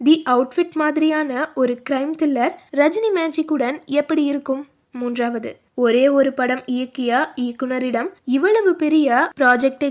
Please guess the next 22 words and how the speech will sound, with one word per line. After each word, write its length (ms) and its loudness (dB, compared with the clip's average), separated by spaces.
கொடுப்பது 440 2
ரிஸ்கியான 640 -2
மூவா 300 0
அல்லது 340 2
பிரில்லியன்டான 760 2
மூவா? 240 -4
உங்களோட 320 -2
அபிப்பிராயத்தை 640 -2
கமெண்ட்ல 460 -6
சொல்லுங்க. 320 -4
இந்த 140 0
லீக் 260 -2
உண்மையா? 340 -2
வேறு 240 4
ஏதாவது 400 0
கதை 200 0
சாத்தியங்கள் 500 -4
உண்டா? 220 -2
உங்கள் 360 0
படப்பிடிப்பு 520 -2
எல்லாம் 320 -2
நம்முடையதுதான். 720 -4